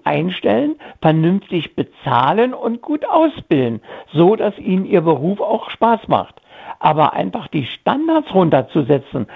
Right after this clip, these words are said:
nach dem Motto, äh, ein Rettungssanitäter ist, äh, eigentlich nichts anderes als ein gehobener Taxifahrer, das ist mir ein bisschen zu wenig.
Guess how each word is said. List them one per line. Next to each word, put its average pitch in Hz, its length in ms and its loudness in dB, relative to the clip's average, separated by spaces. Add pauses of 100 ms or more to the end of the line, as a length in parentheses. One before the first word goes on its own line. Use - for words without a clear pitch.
(220)
nach 135 300 2
dem 160 200 2
Motto, 196 440 0 (220)
äh, 160 260 6
ein 156 120 0
Rettungssanitäter 180 1160 2
ist, 170 360 -4
äh, 156 340 4 (320)
eigentlich 175 480 2 (160)
nichts 180 300 2
anderes 185 480 2
als 160 240 2
ein 190 100 -4
gehobener 156 560 2
Taxifahrer, 151 760 -2 (400)
das 156 200 0
ist - 280 -2
mir 220 220 4
ein 180 200 2
bisschen 202 340 0
zu 202 180 0
wenig. 147 360 2